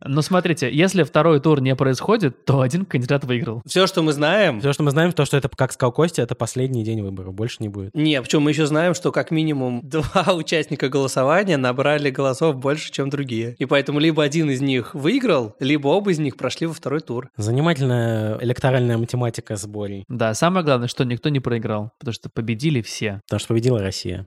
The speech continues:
Speaker 2: Потому что Россия получила нового президента.
Speaker 1: Да.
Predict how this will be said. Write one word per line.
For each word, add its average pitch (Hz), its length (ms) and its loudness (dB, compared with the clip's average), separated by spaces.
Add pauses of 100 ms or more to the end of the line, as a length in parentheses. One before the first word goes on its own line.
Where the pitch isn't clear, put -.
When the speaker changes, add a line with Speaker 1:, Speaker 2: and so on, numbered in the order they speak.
Speaker 2:
Потому 135 140 -8
что - 100 -4
Россия 147 400 0
получила 135 720 0
нового 139 400 2
президента. 117 800 -4
Speaker 1:
Да. 107 400 -2